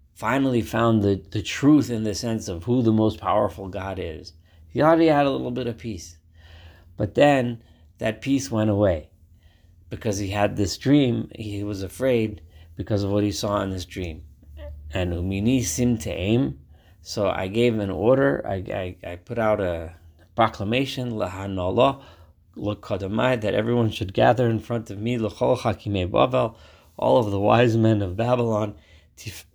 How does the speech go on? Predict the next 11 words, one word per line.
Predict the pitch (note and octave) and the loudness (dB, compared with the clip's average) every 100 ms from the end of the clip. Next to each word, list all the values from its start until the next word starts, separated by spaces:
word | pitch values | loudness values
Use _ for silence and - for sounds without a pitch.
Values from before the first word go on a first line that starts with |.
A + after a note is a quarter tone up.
| - _ - | -20 _ -4
tifeshar | B2 A#2 - F2 - B2+ C#3 | 0 0 0 -2 2 2 2
chelmo | A#2 A#2+ A#2 A2+ | 0 0 2 0
yehod | G#2+ G#2 G#2+ G#2 | 0 0 0 -2
unani, | G#2+ G#2 C3+ C#3 A#2+ | -2 0 2 2 0
that | G2+ G2+ | 0 -2
they | G#2+ | -6
should | F#2+ A2 | -6 -8
come | - C#3 B2 | -4 -4 -2
and | G#2+ | -4
tell | - C3+ C3+ | -2 -2 0
me | A2+ G#2 | 0 -2